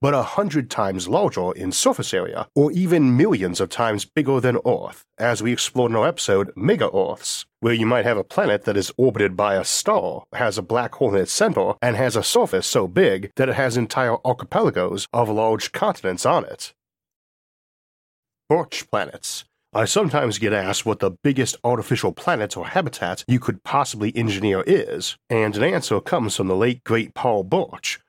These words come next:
who suggested you could build an enormous planetary shell around the supermassive black hole at the center of our galaxy, four million times as massive as our own sun, or one point four trillion times the living area of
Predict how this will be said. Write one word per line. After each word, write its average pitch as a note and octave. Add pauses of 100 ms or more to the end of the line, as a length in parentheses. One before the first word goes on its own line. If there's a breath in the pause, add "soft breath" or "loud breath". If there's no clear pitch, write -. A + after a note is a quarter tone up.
who C3+
suggested B2
you C3
could G2
build C3
an G#2+
enormous A2
planetary A2
shell G#2
around A#2+
the G#2
supermassive G#2+
black G#2+
hole G2
at G#2+
the G#2
center D#3
of F#2+
our G2+
galaxy, B2 (200)
four C#3+
million A#2+
times A#2+
as G2
massive B2
as G#2+
our G#2
own F3
sun, - (180)
or A#2
one B2+
point C3+
four A#2
trillion F#2+
times A2+
the A2
living A2+
area F#2
of G2